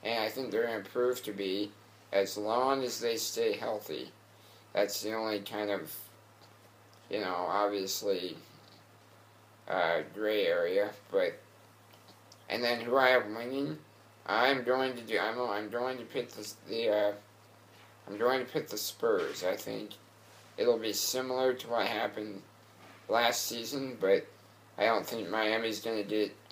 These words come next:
get away with, um, what they got. They had to ta-, have an all-time great shot by Ray Allen to save their season, and I don't see that. Uh, I mean, it's a long way down the road,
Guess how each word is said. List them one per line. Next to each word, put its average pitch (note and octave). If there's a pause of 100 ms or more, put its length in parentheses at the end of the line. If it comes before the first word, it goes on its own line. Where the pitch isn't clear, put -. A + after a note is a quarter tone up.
(680)
get A2+
away G#2+
with, A2+
um, G2+ (1160)
what G#2
they G#2+
got. G#2+
They G2
had A2
to G2
ta-, A2+
have G#2+
an G2
all-time A2 (560)
great A2+
shot A#2
by G#2+
Ray G#2
Allen A2+
to G#2+
save G#2
their A2+ (720)
season, A#2+
and G2
I G#2
don't A2
see A#2
that. G#2+ (240)
Uh, F2 (1160)
I -
mean, A2+
it's G#2
a G#2+
long B2
way A2+
down A2+
the G#2
road, A2